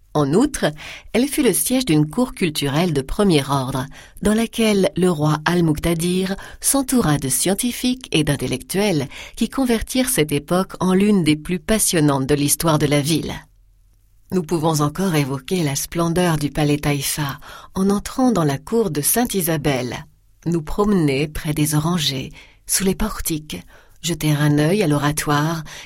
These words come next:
et contempler l'ensemble depuis le salon doré. Ça vaut la peine de s'arrêter dans l'oratoire ou mihrab, orienté vers la Mecque et de petite dimension pour son caractère exclusivement privé. Dans cette zone,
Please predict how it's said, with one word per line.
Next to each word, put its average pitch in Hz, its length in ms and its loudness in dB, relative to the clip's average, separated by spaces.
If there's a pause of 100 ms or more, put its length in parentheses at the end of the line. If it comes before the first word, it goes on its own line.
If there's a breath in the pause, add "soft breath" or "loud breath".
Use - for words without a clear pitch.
et 196 100 2
contempler 240 600 0
l'ensemble 151 800 2
depuis 151 440 -2
le 135 100 0
salon 151 360 2
doré. 135 480 -4 (680)
Ça 220 200 0
vaut 196 120 0
la 156 140 2
peine 208 260 2
de 151 100 2
s'arrêter 151 460 0
dans 143 120 0
l'oratoire 151 720 -2 (240 loud breath)
ou 165 120 -2
mihrab, 143 580 -2 (260 loud breath)
orienté 170 520 2
vers 208 120 2
la 185 140 2
Mecque 151 480 -2 (100)
et 156 80 0
de 143 80 -4
petite 147 400 -2
dimension 147 640 -2 (300 loud breath)
pour 240 140 -2
son 240 180 -2
caractère 262 800 -2
exclusivement 214 800 -2
privé. 131 520 -4 (1300)
Dans 170 180 -2
cette 160 280 0
zone, 220 400 2